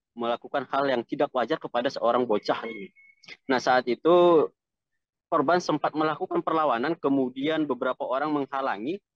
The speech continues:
Dan saat itu karena pelaku mencoba mengancam korban, yang dimana jika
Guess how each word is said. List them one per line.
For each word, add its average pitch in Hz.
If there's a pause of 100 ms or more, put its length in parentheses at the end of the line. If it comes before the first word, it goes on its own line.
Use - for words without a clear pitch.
(400)
Dan 123
saat 117
itu 160
karena 135 (240)
pelaku 156
mencoba 135
mengancam 131 (240)
korban, 131
yang 123
dimana 131 (320)
jika 143